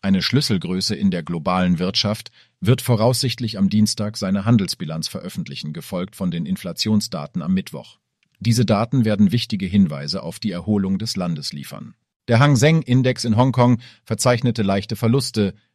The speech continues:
während die chinesischen Festlandmärkte ebenfalls ins Negative rutschten.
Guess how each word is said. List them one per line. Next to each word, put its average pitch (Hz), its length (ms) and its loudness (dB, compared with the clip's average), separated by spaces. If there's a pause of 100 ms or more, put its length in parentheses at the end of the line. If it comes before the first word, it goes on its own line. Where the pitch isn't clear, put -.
(100)
während 101 260 2
die 101 60 -4
chinesischen 107 580 2
Festlandmärkte 101 880 -4
ebenfalls 80 560 -4
ins 98 220 -6
Negative 71 540 -10
rutschten. - 480 -12